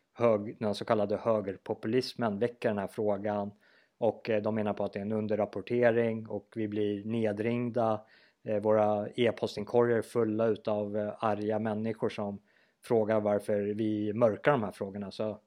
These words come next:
nu visar vi att vi faktiskt ger täckning på det här med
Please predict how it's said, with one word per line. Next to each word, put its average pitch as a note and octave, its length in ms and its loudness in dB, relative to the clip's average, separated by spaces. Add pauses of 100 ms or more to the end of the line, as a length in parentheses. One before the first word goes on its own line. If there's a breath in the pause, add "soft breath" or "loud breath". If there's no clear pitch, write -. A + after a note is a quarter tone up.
(240)
nu B2 280 2
visar A#2+ 400 2
vi A2+ 140 4
att G#2 240 -2
vi G#2+ 340 -2
faktiskt G#2+ 400 -6
ger G#2 80 -2
täckning D3 380 -6
på A#2+ 100 -2
det G2 60 -2
här F#2 140 -14 (360)
med G#2 340 0